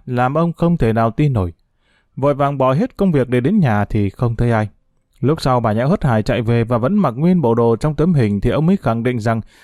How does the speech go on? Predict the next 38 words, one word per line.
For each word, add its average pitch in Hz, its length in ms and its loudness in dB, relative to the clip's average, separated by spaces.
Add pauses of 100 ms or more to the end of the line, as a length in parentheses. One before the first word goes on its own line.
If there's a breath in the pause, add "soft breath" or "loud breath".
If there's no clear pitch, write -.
(120)
tấm 202 200 0
hình 139 200 0
kia 170 160 2
là 107 140 2
chính 127 240 -2
xác, 175 280 0 (260)
và 127 200 -2
như 185 140 2
vậy 120 180 0
đồng 117 200 0
nghĩa 117 200 0
với 170 160 0
việc 117 240 0
bà 107 140 0
Nhã 107 220 -2
đang 120 180 -2
giấu 113 240 0
ông 139 260 0
một 98 240 -2
chuyện 120 200 -2
gì 101 140 -2
đó. 104 300 -2 (1160)
"Em 131 160 -2
đang 131 140 0
giấu 127 180 2
anh 151 140 0
chuyện 113 160 0
gì 107 220 2
đúng 143 120 0
không?" 147 200 -2 (1500)
Bà 135 120 0
Nhã 160 160 2
lắc 240 200 0
đầu 113 240 2
trả 107 160 0
lời 110 180 2
cương 147 240 -2
quyết. 180 260 0